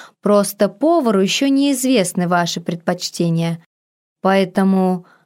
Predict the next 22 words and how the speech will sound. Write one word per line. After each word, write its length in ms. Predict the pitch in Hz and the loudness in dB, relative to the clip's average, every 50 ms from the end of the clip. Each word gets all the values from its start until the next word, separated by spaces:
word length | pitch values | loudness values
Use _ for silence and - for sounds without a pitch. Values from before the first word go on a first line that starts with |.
| _ _ _ | _ _ _
мистер 500 | 190 190 196 196 - - - - 196 175 | 0 2 2 2 0 -2 -2 -2 -2 -2
Икс 440 | - - 185 202 190 185 - - 196 | -2 -2 -2 -2 -2 -2 -4 -4 -4
распорядился 1040 | 180 185 180 - _ 208 190 202 185 175 202 196 190 185 - - 196 185 180 170 170 - - _ _ _ _ | -4 -4 -4 -4 _ -2 0 0 0 0 0 0 0 -2 -2 -2 0 0 0 -2 -6 -12 -20 _ _ _ _
приготовить 640 | - 185 190 175 196 190 196 - 202 190 190 185 185 | -2 -2 0 0 0 0 0 0 0 0 0 -2 -2
самые 540 | - - 214 202 185 185 185 185 180 180 175 | -2 -2 0 2 2 2 2 0 0 -2 -2
полезные 880 | - 190 180 180 196 226 277 294 254 208 196 185 175 170 170 170 165 - _ _ _ _ _ _ _ _ | -2 0 0 2 2 0 0 0 0 0 0 0 0 0 -2 -2 -6 -8 _ _ _ _ _ _ _ _
и 180 | 233 247 262 | 0 0 2
распространённые 1300 | 254 247 240 - - - - 254 240 - - - 254 254 254 240 220 190 170 165 160 160 160 165 165 165 | 2 2 0 -2 -4 -4 -4 -4 -4 -4 -4 -2 0 0 2 2 2 2 2 0 0 0 -2 -2 -2 -2
виды 280 | 156 170 165 160 170 165 | 0 -2 -2 0 -2 -2
завтраков». 720 | 165 180 165 160 165 - - - 170 - - 160 - - _ _ _ _ _ _ _ _ _ _ _ _ _ _ _ _ _ _ _ _ | 0 0 -2 -2 -4 -8 -12 -12 -12 -10 -12 -14 -14 -18 _ _ _ _ _ _ _ _ _ _ _ _ _ _ _ _ _ _ _ _
«Спасибо», 840 | - - - - - 220 214 - - - - 170 156 175 196 240 262 254 - _ _ _ _ _ _ _ _ _ _ - | -18 -18 -14 -6 -4 -4 -2 -2 -4 -4 -4 -4 -2 -2 -2 -4 -4 -6 -12 _ _ _ _ _ _ _ _ _ _ -8
сдержанно 600 | 175 165 165 190 202 185 170 170 170 170 170 165 | -6 -4 0 0 0 0 0 0 -2 -2 -2 -2
благодарю 500 | 170 175 175 180 175 185 180 170 170 165 | -2 -2 -2 0 0 0 0 0 0 0
я, 320 | 165 175 202 247 277 294 - _ _ _ _ _ _ _ _ _ _ - | 0 0 0 -2 -2 -4 -8 _ _ _ _ _ _ _ _ _ _ -4
но 260 | 175 180 185 185 185 | -2 0 2 2 2
руки 340 | 202 254 302 294 - - 208 | 2 0 0 -2 -2 -2 -2
уже 280 | 180 180 165 180 185 | -2 0 -2 -2 0
нетерпеливо 840 | 180 180 175 175 196 190 175 - - 202 214 247 294 302 262 254 240 | 0 -2 -2 -2 -4 -6 -4 -2 -2 0 0 2 0 0 0 -2 -2
тянутся 600 | - - 247 240 233 226 208 214 - - - 220 | -2 -2 0 0 0 0 -2 -4 -4 -4 -2 -2
к 120 | 202 190 | -2 -2
бельгийским 800 | 175 208 214 202 190 190 202 226 214 - - - - 226 220 202 | -2 0 0 0 -2 -2 -2 -4 -4 -4 -8 -4 -2 -2 0 0
вафлям 560 | 214 226 196 170 170 - - 165 160 156 151 | 0 0 -2 -2 -4 -6 -8 -8 -6 -8 -8